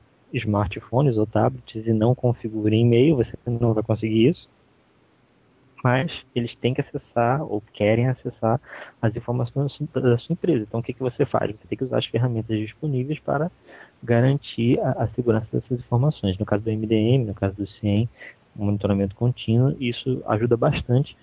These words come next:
a você diminuir o risco da, desses dispositivos, porque uma coisa é certa,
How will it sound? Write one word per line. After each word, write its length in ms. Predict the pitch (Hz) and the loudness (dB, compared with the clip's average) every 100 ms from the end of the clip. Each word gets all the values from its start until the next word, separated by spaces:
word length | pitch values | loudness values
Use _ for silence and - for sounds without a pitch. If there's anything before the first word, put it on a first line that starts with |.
| - - _ | -20 -20 _
a 80 | - | -6
você 240 | 107 107 113 | -4 -4 -6
diminuir 420 | 113 113 113 113 | -4 -2 0 0
o 80 | 117 | -2
risco 680 | 101 101 110 - - 123 - _ _ | -4 -6 -8 -10 -4 -4 -6 _ _
da, 440 | 104 101 101 98 98 - - | 0 2 2 2 -2 -4 -6
desses 300 | 101 - 107 | -6 -4 -6
dispositivos, 640 | 110 - 110 139 - - - | -6 -4 -4 -4 -6 -14 -12
porque 400 | 104 - 113 135 | -16 -2 0 0
uma 160 | 123 113 | 0 -4
coisa 200 | - 117 | -2 -4
é 100 | - | -2
certa, 400 | - 101 - - | 0 0 -2 -10